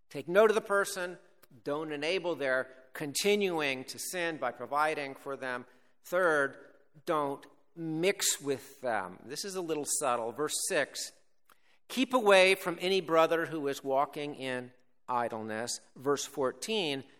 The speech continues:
"Have nothing to do with them." The church is to guard against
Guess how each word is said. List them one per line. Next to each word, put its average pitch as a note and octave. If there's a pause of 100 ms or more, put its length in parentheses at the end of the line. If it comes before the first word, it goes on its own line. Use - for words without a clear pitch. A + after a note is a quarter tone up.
(260)
"Have D3+
nothing E3
to -
do D3
with A#2+
them." F#2+ (1600)
The F3
church C#4+
is A#3+
to G#3+
guard G#3
against F3+